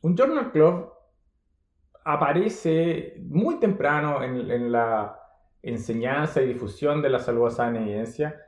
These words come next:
como una manera de unir o crear un puente hacia dos partes, entre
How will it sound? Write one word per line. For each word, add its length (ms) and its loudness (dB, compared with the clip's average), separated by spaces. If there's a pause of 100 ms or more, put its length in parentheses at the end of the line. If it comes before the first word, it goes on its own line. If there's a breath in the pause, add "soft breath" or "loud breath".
(300 loud breath)
como 180 2
una 160 0
manera 840 2
de 800 -2 (760)
unir 580 -2 (720)
o 320 -2 (200)
crear 280 6
un 160 -6
puente 640 0
hacia 240 2
dos 140 6
partes, 340 -16
entre 400 -4